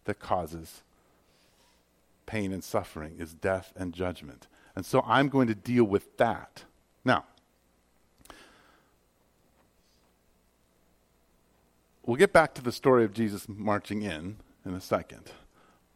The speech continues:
But I want to go back to the statement that we've been kind of using for the last three weeks from Scot McKnight, a theologian who says, "If Jesus was prophetic, then his church is prophetic. If Jesus was a prophet, then his disciples was a prophet." And then we added to it, "If Jesus is priestly,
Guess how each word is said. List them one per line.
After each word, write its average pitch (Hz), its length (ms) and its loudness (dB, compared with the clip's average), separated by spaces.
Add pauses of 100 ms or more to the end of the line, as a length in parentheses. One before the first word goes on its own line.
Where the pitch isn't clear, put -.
(1300)
But 139 100 10
I 143 60 12
want 170 140 8
to 185 40 2
go 170 140 8
back 135 220 8
to 135 60 -8
the 117 80 -6
statement 113 440 2
that 113 100 6
we've 107 180 0
been 107 140 -2
kind 117 160 0
of 98 100 -4
using 98 440 -4
for - 100 -10
the 95 80 0
last 92 380 2
three 95 120 -4
weeks 78 380 -8 (220)
from 101 180 -6
Scot 107 340 4
McKnight, 92 420 -4 (1080)
a - 80 -10
theologian 98 540 2
who 101 120 -4
says, 92 400 2
"If 175 400 4 (720)
Jesus 101 640 -4 (280)
was 101 260 -6 (400)
prophetic, 101 640 4
then 98 140 -2
his 104 200 -6
church - 340 -6
is 87 100 -8
prophetic. 82 600 -4
If 98 140 -10
Jesus 127 400 -4
was 120 140 -2
a 110 40 -2
prophet, - 540 -2
then 98 140 -2
his 98 160 -10
disciples 101 560 -4
was 76 160 -20
a - 20 -20
prophet." - 480 -18
And 87 100 -10
then 95 140 -6
we 117 160 -2
added 113 380 2
to 90 100 -4
it, 80 120 -6
"If 85 100 -14
Jesus 113 420 -4
is 110 140 -6
priestly, 107 600 -8